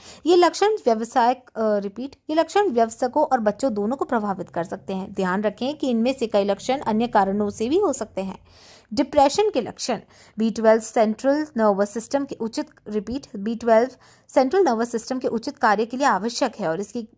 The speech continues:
कमी मानसिक स्वास्थ्य को प्रभावित कर सकती है।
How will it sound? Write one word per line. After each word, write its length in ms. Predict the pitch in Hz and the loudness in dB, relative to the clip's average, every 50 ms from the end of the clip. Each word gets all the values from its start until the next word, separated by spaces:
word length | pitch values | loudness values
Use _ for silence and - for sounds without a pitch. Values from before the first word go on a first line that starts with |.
| 185 202 196 190 | -12 -12 -8 -6
कमी 320 | - 208 220 240 226 196 220 | -4 -2 -2 -2 -2 -4 -4
मानसिक 540 | 233 233 214 185 202 233 226 - - - | -2 0 0 2 0 0 -2 -4 -4 -4
स्वास्थ्य 360 | - - 247 214 185 - - 262 | 0 2 2 2 2 0 -4 -6
को 100 | - - | -6 -2
प्रभावित 480 | - 285 233 208 190 190 185 185 185 | 0 2 2 4 2 0 -2 -6 -8
कर 120 | - 185 170 | -6 -6 -8
सकती 300 | - - 190 _ - 202 | -8 -10 -16 _ -14 -8
है। 220 | 208 220 - - | -6 -6 -6 -6